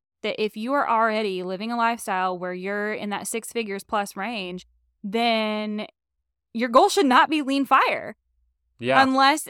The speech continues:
Speaker 1: you're like, "Oh no, I'm intentionally living this, this bigger lifestyle so that once I reach le-, lean, then my house is paid for, my cars are paid for, whatever." Okay, sure, we could, like, work that out. But for most people,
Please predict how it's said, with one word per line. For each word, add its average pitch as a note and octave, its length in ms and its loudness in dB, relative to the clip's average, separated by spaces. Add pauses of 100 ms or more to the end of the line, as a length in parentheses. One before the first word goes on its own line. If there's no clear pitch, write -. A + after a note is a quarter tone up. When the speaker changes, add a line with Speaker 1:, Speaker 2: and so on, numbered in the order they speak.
Speaker 1:
you're C#4+ 100 -6
like, A#3+ 320 0
"Oh B3 100 0
no, A#3+ 240 0
I'm A3 180 -4
intentionally A#3+ 560 -6
living G#3 360 -6
this, G3+ 200 -8 (300)
this G#3 180 -4
bigger G#3 220 -4
lifestyle G3 480 -2 (240)
so A#3+ 120 -6
that G#3+ 120 -2
once G#3 160 -6
I G#3+ 60 -6
reach G#3 260 -6
le-, G#3+ 160 -4
lean, G#3 460 -6 (200)
then G3 640 -4
my G#3 140 0
house G#3 220 -2
is G3+ 80 -14
paid G3 200 -6
for, G3+ 120 -4
my F#3 100 -6
cars F#3 240 -4
are F#3 60 -12
paid F3+ 180 -14
for, F3+ 100 -8
whatever." F#3 260 -4
Okay, B3+ 240 -2
sure, A3+ 300 -2
we G#3 120 -2
could, G#3 160 -4
like, F#3+ 180 -6
work F3+ 200 -8
that D#3+ 120 -8
out. - 180 -10
But B3 120 -2
for D#4 80 -2
most E4 180 2
people, C4 380 -6